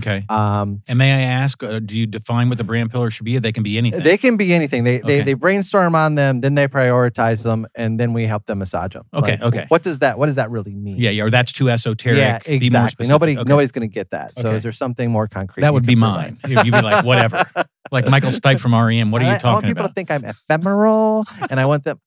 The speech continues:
Speaker 2: <laughs>
Speaker 1: Right.
Speaker 2: But at the same time, extremely grounded, right?
Speaker 1: <laughs> Right.
Speaker 2: Okay, let's try something else here. <laughs> Um,
Speaker 1: So you
Speaker 2: so
Speaker 1: help them massage
Speaker 2: yeah,
Speaker 1: that,
Speaker 2: they
Speaker 1: 'cause that's
Speaker 2: massage,
Speaker 1: important.
Speaker 2: yeah, they massage that. I mean, you're nineteen, right? What do you,
Speaker 1: Right.
Speaker 2: or eighteen. What do you, what do you know, right?
Speaker 1: Right.
Speaker 2: You're, you're, you're figuring this out. And the,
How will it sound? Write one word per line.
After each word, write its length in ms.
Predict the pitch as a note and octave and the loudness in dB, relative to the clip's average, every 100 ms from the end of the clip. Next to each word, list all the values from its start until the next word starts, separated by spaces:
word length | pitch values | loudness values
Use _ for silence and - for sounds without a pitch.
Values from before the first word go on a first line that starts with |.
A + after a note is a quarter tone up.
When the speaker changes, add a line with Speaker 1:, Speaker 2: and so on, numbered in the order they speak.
| _ | _
Speaker 2:
<laughs> 520 | D3 - - - - A2+ | -10 -10 -10 -8 -6 -4
Speaker 1:
Right. 160 | G#2 - _ - G3+ | -6 -8 _ -14 -8
Speaker 2:
But 120 | A#3 | -6
at 360 | A#3 - G3+ | -6 -8 -10
the 160 | F3 E3 | -6 -4
same 240 | D#3+ F#3 | 0 0
time, 320 | E3 E3 E3 D#3 E3 | 2 2 0 -4 -10
extremely 720 | C3+ - - - D3+ E3+ E3 | -12 -8 -6 -2 0 0 0
grounded, 460 | C#3+ B2+ A2+ G#2+ - - | -2 -2 -2 -4 -10 -8
right? 180 | B2+ C3 | -8 -6
Speaker 1:
<laughs> 100 | A#3 | -6
Right. 320 | G3+ C3+ - D#3 - - _ - - | -6 -6 -8 -12 -16 -16 _ -18 -4
Speaker 2:
Okay, 140 | F#4+ A#2+ - | -4 -2 -2
let's 240 | F3 - | -2 -4
try 220 | - A3+ G3+ | 0 2 2
something 280 | G3+ E3+ D3 | 0 0 -2
else 180 | G2 | -2
here. 100 | A#2+ - C#3 D3+ - | -8 -12 -8 -6 -2
<laughs> 640 | F#3+ C#3+ E3 - - E3+ | -2 -4 -8 -10 -14 -2
Um, 360 | D3+ C#3 C3+ C#3 | 2 2 2 -4
Speaker 1:
So 280 | - D3+ C#3 | 0 4 6
you 60 | |
Speaker 2:
so 40 | C3+ | 6
Speaker 1:
help 180 | G3 F3 | 4 2
them 140 | E3 | 2
massage 480 | D3+ - D3+ C#3 A2 | 2 2 2 2 0
Speaker 2:
yeah, 160 | A#2+ E2+ | -2 -2
Speaker 1:
that, 60 | F#2+ | -2
Speaker 2:
they 80 | |
Speaker 1:
'cause 80 | C#3 | 2
that's 140 | F3 D#3+ | 2 4
Speaker 2:
massage, 180 | D3 | 4
Speaker 1:
important. 360 | G3 F3+ G2 C#3+ | 4 2 -2 -4
Speaker 2:
yeah, 80 | C#3 | 0
they 100 | C#3 | 2
massage 520 | C#3 - C3 B2+ A#2 | 2 2 2 2 0
that. 300 | A#2+ A#2+ A#2 | 0 0 0
I 40 | F#3+ | 0
mean, 160 | A3 | 2
you're 80 | G3+ | 0
nineteen, 480 | C3 A2+ - B2 F2+ | -2 -4 -8 -8 -8
right? 180 | E2 G2 | -10 -8
What 120 | G#2+ | -4
do 60 | C3+ | -4
you, 60 | |
Speaker 1:
Right. 80 | B2 | -4
Speaker 2:
or 60 | A#2 | -6
eighteen. 400 | A#2 - G#2 F#2 | -6 -8 -8 -6
What 80 | B2 | -6
do 60 | |
you, 60 | C3 | -4
what 100 | D3+ | -2
do 60 | E3+ | -2
you 60 | |
know, 220 | F#3+ A2+ - | -2 -6 -10
right? 180 | G2 A#2 | -6 -4
Speaker 1:
Right. 180 | B2+ B2 | -2 -2
Speaker 2:
You're, 120 | A#2+ | 0
you're, 240 | C#3 C3+ C#3 | 2 0 0
you're 100 | C3 | -2
figuring 280 | E3 C3 | -2 -2
this 120 | A2+ A#2+ | 0 0
out. 200 | F#2 - | -2 0
And 200 | D3+ C3 | 2 2
the, 140 | B2+ | 0